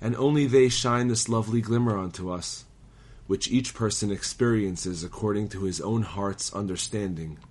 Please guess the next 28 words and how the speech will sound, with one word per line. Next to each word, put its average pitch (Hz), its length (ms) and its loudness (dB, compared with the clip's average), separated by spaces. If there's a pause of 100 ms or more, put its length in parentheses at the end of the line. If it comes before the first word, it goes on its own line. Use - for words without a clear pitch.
(580)
Zohar 101 460 0
one, 95 420 -2 (460)
one 101 180 -2
oh 98 140 0
three 95 340 -4
B. 90 400 -4 (2250)
Fourteen. 98 720 0 (440)
During 127 280 4
the 127 100 2
time 101 360 -2
that 92 140 -4
a 85 60 -8
person 95 420 -4
is 87 180 -4
nullified 98 600 -2
before 92 340 -4
the 90 200 -4
infinite, 85 480 -4 (500)
he 101 160 -2
is 101 100 -2
in 123 140 4
the 117 140 4
aspect 113 520 0
of 98 300 -4 (460)
"no 117 240 2
man 110 340 2 (180)
knew," 104 340 0 (500)
Deuteronomy 87 680 -4